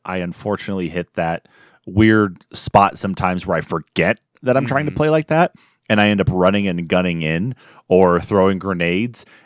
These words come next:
Speaker 1: and not being, you know, the tactical level that I wanna be at. Like, for one mission I was in, uh, there were, uh, turrets around.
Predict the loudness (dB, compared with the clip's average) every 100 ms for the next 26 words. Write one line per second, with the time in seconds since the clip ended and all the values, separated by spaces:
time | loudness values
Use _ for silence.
0 | _ -2 0 0 -2 -4 -4 -2 -2 -4
1 | -6 -4 -4 -8 -8 -4 -4 -4 -10 _
2 | _ -6 -6 _ -6 0 0 0 -6 -6
3 | -2 0 0 -2 -2 -2 0 -2 -4 -2
4 | -2 -2 -4 -4 -2 0 0 0 0 -2
5 | -20 -20 _ -2 2 4 4 4 -2 -6
6 | _ _ _ -6 0 0 2 0 0 0
7 | 0 0 -2 -8 -8 -2 0 0 -2 -2
8 | -2 -2 -2 0 -2 -6 _ -6 -4 -4
9 | 0 2 2 0 -4 -4 -2 -6 -12 -18